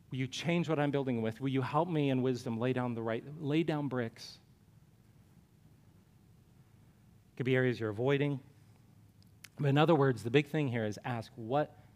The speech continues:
brick do I lay next?" Uh, the second thing then is plan and lay the bricks. So at this point, then you go, "Okay, this, these are the areas." I would say just cap it off at, like, three areas. Maybe four, if you got some extra special time.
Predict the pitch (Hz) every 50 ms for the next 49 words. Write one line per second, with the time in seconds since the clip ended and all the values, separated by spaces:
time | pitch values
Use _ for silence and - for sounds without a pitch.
0 | - - - - - - - - - - - - - - - - - - - 123
1 | 127 131 123 127 - 127 113 113 110 107 104 104 104 98 95 87 - - - -
2 | - - - - - - - - - - - - - - - - - - 175 185
3 | 160 156 - - 226 220 - 214 185 - 185 180 170 165 160 156 151 - - -
4 | - 202 190 196 208 202 208 208 165 160 160 160 156 156 151 151 160 170 175 175
5 | 175 175 180 180 180 - - - - - - 147 131 143 127 127 170 175 127 -
6 | - - - 170 156 143 190 233 - - 202 190 160 185 190 185 170 180 165 165
7 | - 190 156 147 196 196 - 170 185 196 156 180 175 151 151 175 190 190 190 196
8 | 196 - - - - - - - - 170 170 170 165 - 180 165 143 135 151 -
9 | - - - - - - 143 143 - 170 160 160 156 175 165 147 139 - - -
10 | - 143 143 143 143 123 107 92 82 78 78 - - - - - - - - -
11 | - - _ - - - - - - - - - - - - - - _ _ -
12 | _ - _ - _ _ - - - _ - 135 143 151 151 170 165 - 147 127
13 | 120 123 131 123 107 - - 123 117 117 113 113 - - 120 117 117 - - -
14 | 107 - - 113 107 - 107 95 - 107 104 107